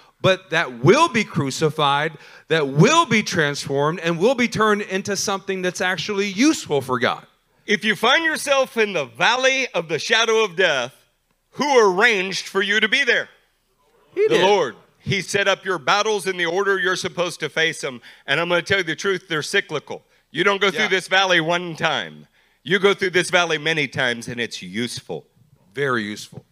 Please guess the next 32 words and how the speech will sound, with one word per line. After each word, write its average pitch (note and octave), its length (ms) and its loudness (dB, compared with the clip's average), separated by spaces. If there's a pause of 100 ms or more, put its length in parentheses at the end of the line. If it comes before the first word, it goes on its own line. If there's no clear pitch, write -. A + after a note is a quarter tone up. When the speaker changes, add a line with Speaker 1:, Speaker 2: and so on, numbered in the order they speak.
(480)
Speaker 1:
Look, G3 180 -2
while, B3 340 0 (120)
while F#3+ 140 0
you A3+ 80 -2
stay G#3 220 0
in F#3 80 0
Psalm F3+ 240 -2
twenty-three, D3 640 -6 (480)
I B2 40 -10
wanna F#3+ 180 -4
get E3 200 -2
real C3 420 -2
with G2 200 -8
you F#2 80 -14
for F2+ 240 -12
a E2+ 40 -16
moment. C#2+ 360 -18 (1300)
Can C#3+ 120 -6
I C#3+ 60 -4
get D3 120 -4
real D3+ 200 -6
with D#3 200 -8
you? E3 120 -12 (1400)
Even B2+ 180 -8
if B2+ 40 -8
you B2+ 60 -12
said C3+ 180 -6
no, A#2 180 -4
I D#2 60 -14
do F#2 140 -12
it G#2 100 -10
anyway. D#2+ 280 -16